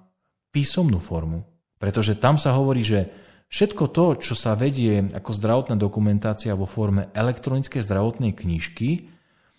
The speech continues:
tak do nej sa nahliada na základe iného zákona.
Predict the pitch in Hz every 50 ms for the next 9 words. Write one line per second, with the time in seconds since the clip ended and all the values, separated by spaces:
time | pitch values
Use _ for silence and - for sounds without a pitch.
0 | _ _ _ _ - 95 87 95 92 117 147 175 180 165 - 131 117 117 123 123
1 | 123 131 135 135 135 127 131 123 113 113 110 113 120 113 - 120 120 113 127 -
2 | - 165 165 160 147 131 123 110 95 101 92 87 - - 98 90 87 85 87